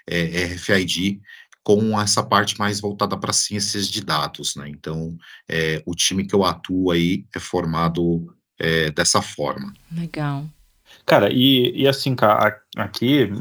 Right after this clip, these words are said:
Speaker 3: ho-, hoje eu também, eu, eu, eu tenho o papel, né, de Product Manager,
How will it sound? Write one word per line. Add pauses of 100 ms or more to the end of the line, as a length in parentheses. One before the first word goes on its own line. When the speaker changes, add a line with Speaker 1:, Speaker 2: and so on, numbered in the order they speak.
(120)
Speaker 3:
ho-,
hoje
eu
também, (120)
eu,
eu,
eu
tenho
o
papel,
né,
de
Product
Manager,